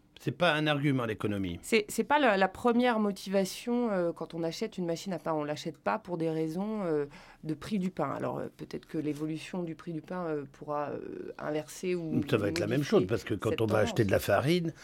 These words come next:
Speaker 1: c'est le blé qui a augmenté. C'est une répercussion. Les boulangers ont, ont, ne font que, euh, faire passer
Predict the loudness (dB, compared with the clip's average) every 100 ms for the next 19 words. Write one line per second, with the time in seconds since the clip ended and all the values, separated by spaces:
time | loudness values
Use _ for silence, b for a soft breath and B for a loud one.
0 | B B -8 -6 -4 2 2 2 -4 -4
1 | -6 -6 -4 -4 -2 -4 -2 -2 -2 -4
2 | -2 -4 -2 -2 0 0 -2 -2 -2 -2
3 | -2 -2 -4 -4 B B B -4 -4 -4
4 | -8 -6 0 0 0 -2 -2 -2 -4 -4
5 | -4 B B -10 -6 -6 -6 -8 -8 -10
6 | -10 -12 -14 -18 -20 _ -8 -6 -2 -2
7 | -2 2